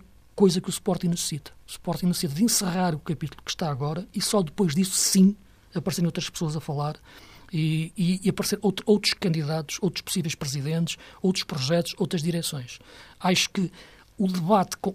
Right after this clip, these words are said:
esta direção, com este presidente e, e outros candidatos, acho que está esgotado. Não, não estou a ver como é que isso seja possível ser feito de forma saudável para o Sporting, para os valores do Sporting, se é que me estou a fazer explicar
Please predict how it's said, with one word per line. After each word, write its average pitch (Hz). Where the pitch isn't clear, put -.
esta 214
direção, 170
com 170
este 170
presidente 151
e, -
e 165
outros 220
candidatos, 156
acho -
que -
está -
esgotado. 165
Não, 185
não 208
estou 214
a -
ver 190
como 190
é -
que -
isso 185
seja 196
possível 180
ser 180
feito -
de -
forma 185
saudável 175
para 214
o 220
Sporting, 202
para 190
os 151
valores 180
do 180
Sporting, 139
se -
é 165
que -
me 160
estou 175
a -
fazer 156
explicar 147